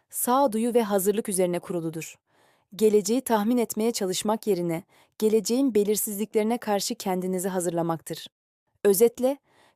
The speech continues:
Crash Proof kitabının bize anlattığı şey çok açıktır. Mesele,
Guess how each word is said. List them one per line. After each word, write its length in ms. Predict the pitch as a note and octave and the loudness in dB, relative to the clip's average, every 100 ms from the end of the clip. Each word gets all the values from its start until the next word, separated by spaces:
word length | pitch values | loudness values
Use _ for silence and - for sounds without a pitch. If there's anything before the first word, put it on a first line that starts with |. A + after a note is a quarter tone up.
| _ | _
Crash 240 | C4 D#4+ - | 0 0 0
Proof 260 | D4+ D4 | -4 -4
kitabının 480 | - - A#3+ C4 C4 | -4 -2 2 2 0
bize 200 | G#3+ A3 | 2 0
anlattığı 540 | - G3+ G#3 G#3 C4+ B3+ | 0 0 -2 -2 -4 -2
şey 180 | C4+ | -2
çok 300 | B3 C4+ - | 0 0 0
açıktır. 500 | F#3+ - - F3 - - _ _ _ | -4 -6 -8 -12 -12 -18 _ _ _
Mesele, 540 | F#3+ F#3+ - F#3+ G#3+ | -2 0 2 0 0